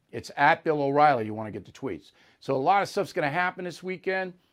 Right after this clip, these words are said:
We're gonna be on it. I'll be tweeting constantly. I hate to do this. Holly looks at me, the Terror Dog, go, "What are,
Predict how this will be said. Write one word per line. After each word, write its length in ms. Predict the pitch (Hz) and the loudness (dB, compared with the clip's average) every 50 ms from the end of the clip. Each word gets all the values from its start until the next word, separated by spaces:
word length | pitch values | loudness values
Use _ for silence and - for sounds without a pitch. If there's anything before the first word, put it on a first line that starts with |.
| _ _ _ _ - | _ _ _ _ -8
We're 260 | - 127 151 165 165 | -4 0 0 2 2
gonna 160 | 165 160 156 | 2 0 2
be 140 | 143 147 147 | 2 2 4
on 240 | 151 165 180 185 190 | 4 4 4 2 2
it. 180 | 202 196 - _ | 0 -2 -6 _
I'll 120 | - 127 131 | 0 0 0
be 120 | 131 139 | 0 -2
tweeting 520 | - - - 160 160 165 160 165 160 160 151 | -6 -8 -8 -6 -4 -2 0 -2 -2 -4 -6
constantly. 840 | - - 165 175 180 165 - - 131 127 - - - 78 69 - _ _ _ | -6 -4 -2 -2 -2 -4 -8 -12 -14 -14 -14 -14 -14 -14 -14 -14 _ _ _
I 160 | - - 123 | -8 -6 -6
hate 280 | 110 123 160 175 170 175 | -4 -2 -2 -2 -2 -4
to 100 | 185 175 | -6 -6
do 220 | 156 185 180 180 | -4 -4 -4 -4
this. 460 | 180 190 196 196 190 - - - - _ _ _ _ _ _ _ _ _ | -4 -4 -4 -6 -6 -10 -14 -20 -20 _ _ _ _ _ _ _ _ _
Holly 420 | - - 151 156 156 160 170 165 | 0 4 6 6 6 6 4 2
looks 280 | 160 151 165 165 - - | 2 0 0 -2 -2 -4
at 80 | 180 165 | -6 -4
me, 160 | 165 165 165 | -4 -4 -4
the 100 | 156 143 | -4 -6
Terror 260 | - 151 156 156 156 | -4 -4 -4 -2 -2
Dog, 200 | 151 160 156 147 | -2 -4 -4 -2
go, 80 | 147 143 | -4 -6
"What 240 | 135 127 156 202 | -6 -6 -8 -8
are, 80 | 226 202 | -10 -12